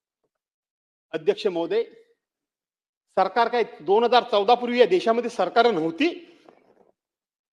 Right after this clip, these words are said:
दोन हजार चौदा पूर्वी या देशामध्ये सरकार नव्हती? दोन हजार चौदा नंतर सरकार आली, याच्या पुढे सुद्धा काही सरकार येणार नाहीयेत.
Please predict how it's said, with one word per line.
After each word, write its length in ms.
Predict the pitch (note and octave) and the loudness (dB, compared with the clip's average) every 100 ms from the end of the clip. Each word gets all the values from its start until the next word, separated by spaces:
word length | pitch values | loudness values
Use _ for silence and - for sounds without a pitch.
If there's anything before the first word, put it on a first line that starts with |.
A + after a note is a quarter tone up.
| _ | _
दोन 180 | A3 D4 | 10 12
हजार 220 | A#3+ D4+ | 10 8
चौदा 280 | D4+ C4 C#4 | 10 8 10
पूर्वी 200 | C#4+ D4+ | 8 8
या 80 | D4+ | 10
देशामध्ये 460 | C#4 A3+ C#4+ D#4 D#4 | 8 8 6 6 6
सरकार 420 | B3 A#3 D4+ E4 | 6 8 8 10
नव्हती? 380 | B3+ A#3+ G4 F#4+ - - - _ _ _ _ _ _ - | 8 8 8 6 2 -16 -20 _ _ _ _ _ _ 10
दोन 180 | C#4 C#4+ | 12 12
हजार 220 | A#3+ D#4 | 10 8
चौदा 340 | - C4 D#4+ | 10 10 10
नंतर 440 | D#4 C#4 C4 F4 F4+ | 8 6 8 8 8
सरकार 400 | - C#4+ D#4+ E4 | 6 6 8 8
आली, 360 | D#4 D#4 D#4+ - - - F#3+ | 8 6 4 0 -8 2 6
याच्या 220 | A3+ D#4 | 8 8
पुढे 240 | - D4 C4+ | 8 8 10
सुद्धा 160 | E4+ | 8
काही 140 | D#4+ E4 | 8 8
सरकार 420 | C#4 C4 E4+ E4+ | 6 8 10 10
येणार 320 | B3+ C#4 E4 | 10 10 8
नाहीयेत. 340 | F4+ F#4+ G4+ | 8 10 8